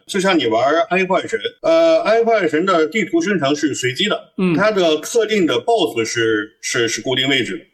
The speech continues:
Speaker 2: 嗯。
Speaker 1: 然后这些随机生成的场景里面的话，也足以支撑你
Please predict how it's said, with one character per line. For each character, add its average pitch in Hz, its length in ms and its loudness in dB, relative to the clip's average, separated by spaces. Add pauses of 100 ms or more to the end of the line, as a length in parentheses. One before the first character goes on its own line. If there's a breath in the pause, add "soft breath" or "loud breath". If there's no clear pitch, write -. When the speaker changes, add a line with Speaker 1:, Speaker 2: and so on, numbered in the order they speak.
(120)
Speaker 2:
嗯。 160 440 -2
Speaker 1:
然 147 160 0
后 165 80 2
这 214 140 0
些 214 100 2
随 185 240 -2
机 220 100 0
生 226 160 0
成 208 160 -2
的 202 80 0
场 170 240 -2
景 185 80 0
里 131 120 0
面 110 160 0
的 135 100 0
话， 131 180 -2
也 110 260 -2
足 135 300 -2
以 165 120 0
支 156 160 -2
撑 170 180 0
你 123 80 0